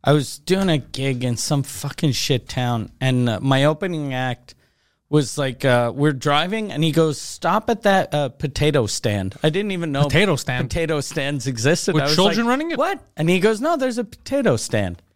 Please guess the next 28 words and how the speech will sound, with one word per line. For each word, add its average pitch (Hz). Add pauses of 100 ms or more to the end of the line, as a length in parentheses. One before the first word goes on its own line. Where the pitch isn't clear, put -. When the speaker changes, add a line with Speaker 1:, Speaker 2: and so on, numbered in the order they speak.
Speaker 2:
Why 285
Speaker 1:
I'm 381
Speaker 2:
are 403
you 381
Speaker 1:
like, 269
Speaker 2:
saying 302
it 214
like 196
Speaker 1:
"A -
Speaker 2:
it's 175
a 196
normal 220
thing? 160
Speaker 1:
a 143
potato 233
stand." 143
So 196
we 196
turn 240
around, 196
and 160
then 160
there's 165
a 160
sign. 147
It's 120
written, 139 (260)
uh, -